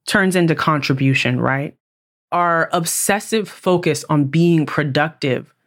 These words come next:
when we feel safe, that gets to become contribution, which is a lot more,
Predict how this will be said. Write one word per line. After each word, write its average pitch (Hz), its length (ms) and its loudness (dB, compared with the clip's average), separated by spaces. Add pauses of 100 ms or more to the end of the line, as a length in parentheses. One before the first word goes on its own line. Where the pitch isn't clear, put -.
(340)
when 175 180 2
we 180 120 4
feel 180 240 -2
safe, 220 520 -4 (380)
that 208 200 -2
gets 226 220 -2
to 214 100 0
become 180 420 0
contribution, 160 960 0
which 165 140 0
is 170 140 0
a 160 80 2
lot 175 520 -2
more, 160 520 2